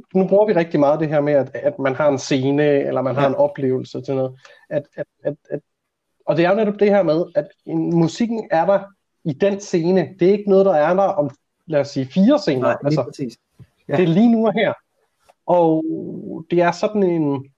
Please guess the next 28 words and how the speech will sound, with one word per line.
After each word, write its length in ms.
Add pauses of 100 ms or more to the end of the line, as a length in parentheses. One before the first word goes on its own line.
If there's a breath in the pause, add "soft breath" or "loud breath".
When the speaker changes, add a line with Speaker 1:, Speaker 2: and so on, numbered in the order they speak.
(960)
Speaker 1:
jeg 80
skulle 180
lige 100
til 100
at 40
sige, 440
øh, 640 (960)
universal 720
ting, 340 (560)
men 420
det 100
er 80
jo, 60
det 120
er 40
jo, 80
det 200
er 100
faktisk 180
ikke 100
det, 100
det 60
hedder. 240 (220 loud breath)
Det 80
er, 100 (560 loud breath)
det 160
er, 120
at 240